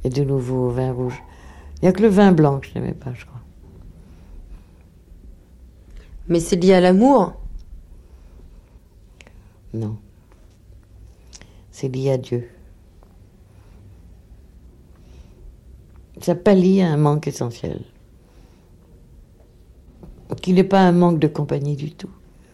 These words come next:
Speaker 1: Qui est un manque d'ordre essentiel, essentiellement défini comme ça. Dieu. J'avais parlé un jour avec, euh, Jean-Louis Barrault. Il le convenait comme moi, enfin, s'il y avait Dieu, on ne serait pas alcoolo.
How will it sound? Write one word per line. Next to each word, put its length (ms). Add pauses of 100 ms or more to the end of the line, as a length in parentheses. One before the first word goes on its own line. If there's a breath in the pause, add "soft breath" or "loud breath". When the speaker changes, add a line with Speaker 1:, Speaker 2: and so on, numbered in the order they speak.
(500 soft breath)
Speaker 1:
Qui 100
est 100
un 60
manque 260
d'ordre 380
essentiel, 560 (120)
essentiellement 1000 (1000 soft breath)
défini 540
comme 180
ça. 140 (760)
Dieu. 240 (1700 loud breath)
J'avais 160
parlé 240
un 120
jour 180
avec, 360
euh, 500 (1600 soft breath)
Jean-Louis 260
Barrault. 440 (1700 loud breath)
Il 120
le 100
convenait 360
comme 160
moi, 240
enfin, 240
s'il 260
y 120
avait 180
Dieu, 260
on 480
ne 100
serait 140
pas 120
alcoolo. 380